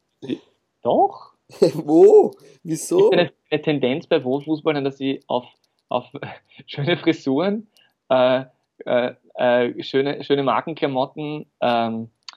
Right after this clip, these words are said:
Speaker 1: äh,
Speaker 2: Gegenargument, Alois Höller.
Speaker 1: schnelle Autos.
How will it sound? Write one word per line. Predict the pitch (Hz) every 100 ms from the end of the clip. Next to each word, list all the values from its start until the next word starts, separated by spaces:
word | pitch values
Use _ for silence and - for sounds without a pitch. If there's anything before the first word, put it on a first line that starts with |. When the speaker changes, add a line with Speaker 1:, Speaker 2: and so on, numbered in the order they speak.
| _ _ -
Speaker 1:
äh, | 117 113 113 110 110 113 _
Speaker 2:
Gegenargument, | 175 208 226 170 156 156 147 139 -
Alois | 131 151 170 160 -
Höller. | 156 151 127 _
Speaker 1:
schnelle | - - 139 139
Autos. | 120 139 156 156 -